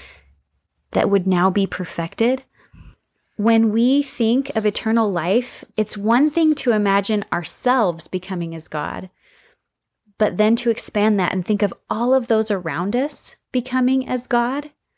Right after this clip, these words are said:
because their potential and their value is just as great as yours. If they have been gathered with you and it obtained eternal life alongside us,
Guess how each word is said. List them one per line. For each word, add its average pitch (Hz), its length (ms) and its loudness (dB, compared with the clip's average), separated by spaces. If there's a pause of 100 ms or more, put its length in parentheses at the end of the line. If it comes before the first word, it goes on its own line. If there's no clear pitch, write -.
(500)
because 208 260 0
their 226 220 2
potential 247 560 2
and 214 180 0
their 185 140 0
value 190 500 0
is 196 180 -6
just 208 300 -2
as 208 140 -6
great 202 200 -4
as 175 160 -6
yours. 196 520 -6 (840)
If 214 140 4
they 196 460 4
have 220 160 0
been 208 200 2
gathered 185 560 0
with 175 320 -2
you 254 360 0 (640)
and 196 120 4
it 180 160 2 (160)
obtained 196 600 2
eternal 190 460 0
life 165 500 -2 (460)
alongside 175 720 2
us, - 420 -4